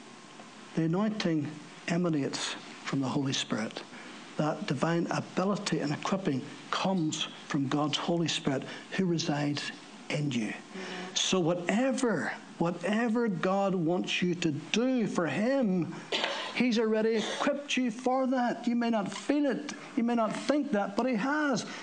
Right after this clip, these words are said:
because he's put his Holy Spirit in you. That anointing is in the Holy Spirit, is in you to do what God has called you to do.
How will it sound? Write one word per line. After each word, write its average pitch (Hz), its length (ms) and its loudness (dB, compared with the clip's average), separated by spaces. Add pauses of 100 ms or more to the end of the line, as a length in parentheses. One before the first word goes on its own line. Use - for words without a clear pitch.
because 226 300 2
he's 208 100 0
put 226 220 0
his 202 120 2
Holy 202 240 2
Spirit - 440 0
in 269 200 2
you. 190 300 2 (220)
That 208 180 4
anointing 220 720 2
is 190 160 2
in 208 120 2
the 185 100 2
Holy 196 240 2
Spirit, 190 340 0
is 165 140 2
in 180 180 2
you 180 540 2 (260)
to 160 140 2
do 185 200 4
what 180 160 0
God 170 200 4
has 147 100 2
called 165 460 0
you 160 100 4
to 139 100 2
do. 143 380 0